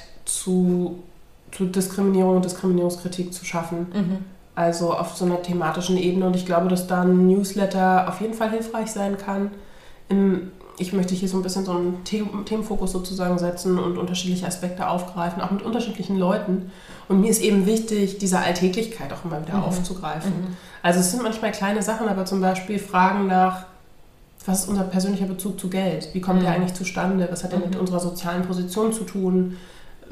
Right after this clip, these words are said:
Speaker 1: Was könnte hilfreich sein, wie wir über Geld reden in der Gesellschaft, dass wir überhaupt über Geld reden und all solche Sachen. Also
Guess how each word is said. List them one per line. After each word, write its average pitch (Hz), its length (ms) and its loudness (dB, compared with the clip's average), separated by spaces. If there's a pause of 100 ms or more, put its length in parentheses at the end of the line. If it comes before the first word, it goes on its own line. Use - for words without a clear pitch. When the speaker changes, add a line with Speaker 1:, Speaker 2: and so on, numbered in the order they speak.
(160)
Speaker 1:
Was 180 300 0
könnte 185 200 2
hilfreich 175 500 0
sein, 170 340 -2
wie 180 120 4
wir 175 100 0
über 165 140 -4
Geld 165 320 -4
reden 196 220 0
in 156 140 -2
der 165 120 -6
Gesellschaft, 175 680 -6
dass 180 120 -2
wir 185 60 2
überhaupt 165 340 -2
über 175 160 -2
Geld 160 380 -6
reden 180 140 2
und 180 80 2
all 180 180 2
solche 196 240 2
Sachen. 196 280 2
Also 185 180 0